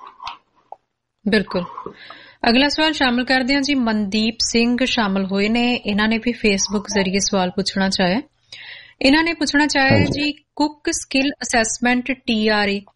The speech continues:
Speaker 1: how to renew? ਅੱਜ ਕੱਲ੍ਹ ਮੇਰਾ ਖਿਆਲ ਆਫਸ਼ੋਰ ਨੇ, ਕਹਿੰਦੇ now offshore।
Speaker 2: ਹਾਂ, ਦੇਖੋ ਜਦੋਂ, ਅਹ, ਸਕਿੱਲ ਅਸੈਸਮੈਂਟ ਰਿਨਿਊਅਲ ਦੀ ਗੱਲ ਆਉਂਦੀ ਹੈ, ਉਹ ਰਿਨਿਊਅਲ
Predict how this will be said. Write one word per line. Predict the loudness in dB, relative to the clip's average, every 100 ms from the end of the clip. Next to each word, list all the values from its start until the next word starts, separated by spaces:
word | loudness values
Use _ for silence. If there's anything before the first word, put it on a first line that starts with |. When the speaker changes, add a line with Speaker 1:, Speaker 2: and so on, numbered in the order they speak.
| _ _ 0
Speaker 1:
how | 2
to | 2 0 0
renew? | 2 2 0 0 -4 _ _ -20 -20 -14 -6 0
ਅੱਜ | 0
ਕੱਲ੍ਹ | 2 0 2
ਮੇਰਾ | 2 0
ਖਿਆਲ | 0 0 2
ਆਫਸ਼ੋਰ | 0 0 -2 0
ਨੇ, | 0
ਕਹਿੰਦੇ | 2 2
now | 2 2
offshore। | -2 -2 -4 -2 -4 -4 -4 _ _ _ _ _ _ _ _ _ _ _ _ _ _ _ -16 -10 0
Speaker 2:
ਹਾਂ, | 4
ਦੇਖੋ | 4 4 2
ਜਦੋਂ, | 2 2 2
ਅਹ, | 2 2 0 0
ਸਕਿੱਲ | -4 0 2
ਅਸੈਸਮੈਂਟ | 2 0 0 0 0 0
ਰਿਨਿਊਅਲ | 0 2 2 0
ਦੀ | 0
ਗੱਲ | 0 0 0
ਆਉਂਦੀ | -2 0 -2
ਹੈ, |
ਉਹ | 0 0 -2
ਰਿਨਿਊਅਲ | -2 0 0